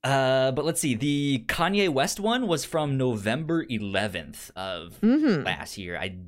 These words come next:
Speaker 1: uh, I think that one was l-, literally c-, called My Parents Met Kanye Before Me.
Speaker 2: Without Me.
Speaker 1: Oh,
Speaker 2: I,
Speaker 1: wi-, without
Speaker 2: Before
Speaker 1: me.
Speaker 2: Me does sound very optimistic, like you are destined to meet him.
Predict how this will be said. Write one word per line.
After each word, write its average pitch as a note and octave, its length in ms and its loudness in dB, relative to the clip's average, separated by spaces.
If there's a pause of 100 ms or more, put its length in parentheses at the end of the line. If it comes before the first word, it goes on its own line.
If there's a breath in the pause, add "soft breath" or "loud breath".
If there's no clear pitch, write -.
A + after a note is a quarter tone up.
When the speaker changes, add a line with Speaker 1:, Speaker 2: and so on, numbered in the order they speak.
(140)
Speaker 1:
uh, F#2 360 -4
I E2+ 80 -6
think A2+ 260 -8
that G2 220 -2
one F#2+ 320 -4
was F#2 520 -6
l-, G#2+ 80 -4
literally G2 760 -2
c-, - 60 -8 (160)
called F2+ 420 -4
My F2 140 -4
Parents G2+ 440 -4
Met F#2 260 -4
Kanye F2+ 600 -2
Before G2 360 -4
Me. G#2+ 280 0 (600 soft breath)
Speaker 2:
Without A3+ 600 6
Me. D3+ 300 -2 (220 soft breath)
Speaker 1:
Oh, G#2 100 2
Speaker 2:
I, - 120 4
Speaker 1:
wi-, G#2 240 2
without - 180 6
Speaker 2:
Before G2+ 240 4
Speaker 1:
me. G#4 100 2
Speaker 2:
Me G4 140 2
does D4+ 280 4
sound C#4 320 4
very B3 320 4
optimistic, G3 760 0
like G3 220 -2
you G3+ 140 -2
are G#3 180 4
destined F#3 520 -4
to F#3 120 -6
meet F3 240 -8
him. D3+ 380 -12